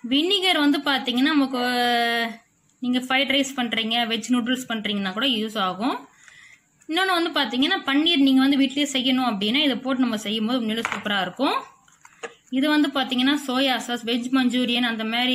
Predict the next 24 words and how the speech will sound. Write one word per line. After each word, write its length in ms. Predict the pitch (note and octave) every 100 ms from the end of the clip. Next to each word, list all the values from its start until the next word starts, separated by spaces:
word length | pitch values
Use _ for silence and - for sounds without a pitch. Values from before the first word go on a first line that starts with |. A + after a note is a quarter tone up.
| A#3+
வந்து 280 | G#3+ A3+ C#4+ D#4 - - - - _ _
recipes 420 | C4 C4+ C#4+ -
பண்ணும்போது 340 | A#3+ A3+ A#3+ D4
கண்டிப்பா 340 | A#3+ A#3 A3+
நமக்கு 300 | B3+ A#3 G#3
யூஸ் 160 | G#3+ G#3+
ஆகும் 240 | G#3 G3 F#3+
இது. 200 | G3 E4 A#4+ C4
இது 180 | A#3+ C4
வந்து 180 | B3+ B3+
பாத்தீங்கன்னா, 420 | B3+ A#3 A3 C4 C4+
choco 340 | A3+ G#3 B3+
syrup. 340 | B3+ A3 A3 B3+
நீங்க 200 | B3 -
கேக்ல 440 | C4 C4+ C4+ B3
வந்து 220 | A3+ A3+ A#3+
cake, 460 | - A#3 A3+ A3+ A3+ A3+
coffee, 380 | A3+ A3+ A#3 A3
cold 260 | A#3 A#3+
காஃபில 380 | A3+ A3 G#3 G#3+ A3+
மேல 360 | G#3 A3+ A#3
வந்து 260 | G3 G3 D4+ G#4 - - - - _ _ _ _ _
லைட்டா 240 | B3 A#3+ C#4
scrub, 380 | - A#3+ B3